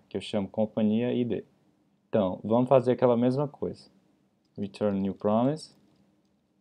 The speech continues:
resolve reject, tá? Set timeout, trezentos milissegundos. Então, vamos lá.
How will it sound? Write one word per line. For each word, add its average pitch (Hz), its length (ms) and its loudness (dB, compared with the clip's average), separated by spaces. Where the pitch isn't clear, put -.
resolve 98 500 -6
reject, 104 500 -2
tá? 135 280 -6
Set - 320 -6
timeout, 98 720 -2
trezentos 104 1080 -6
milissegundos. 107 840 -6
Então, 135 260 0
vamos 131 280 6
lá. 95 220 -2